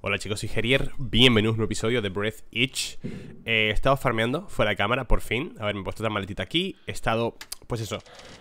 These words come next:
farmeando un montón de recursos, ¿vale? Llenando las maletas, alcali, aluminio, piezas electrónicas. <clears throat> Perdón. Tela, plomo no, vida por ahí encontré, licoplasma, ahora hablamos de, ahora hablaremos de esto.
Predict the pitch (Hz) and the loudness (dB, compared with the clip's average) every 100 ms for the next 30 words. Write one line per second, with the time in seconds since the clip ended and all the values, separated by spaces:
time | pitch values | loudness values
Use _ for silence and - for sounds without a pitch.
0 | - - 123 120 123 127 127 123 120 117 | -8 0 2 4 2 4 2 2 2 0
1 | 110 110 175 180 - - 180 180 180 175 | 0 2 2 4 2 2 2 4 2 0
2 | - - - - 120 117 117 139 123 113 | -4 -6 -10 -16 -12 -4 0 0 0 -2
3 | 110 110 117 110 107 104 107 127 127 - | 0 0 0 0 -2 -2 -2 -2 -2 -4
4 | 110 107 104 113 120 117 117 - - - | -4 -2 0 0 0 0 -2 -6 -18 -12
5 | - 104 104 110 113 113 117 110 120 113 | -6 -4 0 0 2 2 2 0 0 0
6 | 110 104 - 117 117 117 123 123 - - | 0 -4 -2 -2 0 0 0 0 -4 -18
7 | - - - 262 240 185 170 - 139 101 | -18 0 6 6 6 0 -6 -2 -2 4
8 | - 113 123 - - - - - - _ | 6 6 6 0 2 2 2 -10 -20 _
9 | - - - - 113 113 110 113 110 - | -20 -18 -6 2 4 6 4 4 0 -8
10 | - - - 104 113 101 101 165 - _ | -20 -16 -14 -2 0 0 2 0 -2 _
11 | 95 110 120 120 110 107 107 104 123 139 | -6 -2 0 4 4 2 -2 0 2 2
12 | - - - _ - 104 101 92 120 - | 0 -8 -20 _ -10 -8 -4 0 2 4
13 | 123 101 101 104 101 104 104 104 104 101 | 4 4 4 2 0 0 2 4 2 0
14 | 101 104 113 - 151 | 0 0 0 0 -2